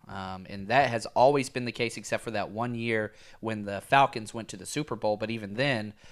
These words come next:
uh, Julio Jones still couldn't score touchdowns. But here's the deal. The passing volume and yards are going to be there. So if you're in a four point per touchdown pass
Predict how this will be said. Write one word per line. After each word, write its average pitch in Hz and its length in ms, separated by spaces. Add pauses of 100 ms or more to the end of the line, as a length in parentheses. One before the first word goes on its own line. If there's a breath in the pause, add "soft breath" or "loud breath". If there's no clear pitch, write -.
(140 loud breath)
uh, 101 240
Julio 127 340
Jones 104 280
still 135 240
couldn't 92 240
score - 320
touchdowns. - 560 (320 loud breath)
But 123 100
here's 190 240
the 120 60
deal. 113 240 (540 loud breath)
The 87 260
passing 170 520
volume 139 540
and 110 180
yards 110 380
are 107 60
going 107 260
to 101 60
be 98 160
there. 87 160
So - 140
if - 120
you're 131 200
in 170 80
a 143 40
four 139 640 (240 soft breath)
point 139 540
per 127 160
touchdown 123 640 (100)
pass 117 500